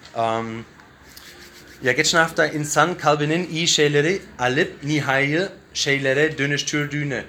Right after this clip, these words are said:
baktık. Geçen haftada. Ve Calvin dedi ki, e, insan, e, kalbi bir put fabrikası.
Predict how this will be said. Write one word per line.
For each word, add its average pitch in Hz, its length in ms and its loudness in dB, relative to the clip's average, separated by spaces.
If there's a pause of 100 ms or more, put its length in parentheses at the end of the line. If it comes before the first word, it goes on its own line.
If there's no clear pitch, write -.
(140)
baktık. - 340 -4 (600)
Geçen 117 260 -2
haftada. 92 500 -6 (580)
Ve 113 200 -2 (300)
Calvin 135 380 2
dedi 143 200 -2
ki, 156 280 -2 (440)
e, 120 260 -2
insan, 143 440 0 (560)
e, 123 80 -2 (460)
kalbi 131 480 0 (340)
bir 135 220 -4 (200)
put 170 260 -4 (240)
fabrikası. 107 640 -4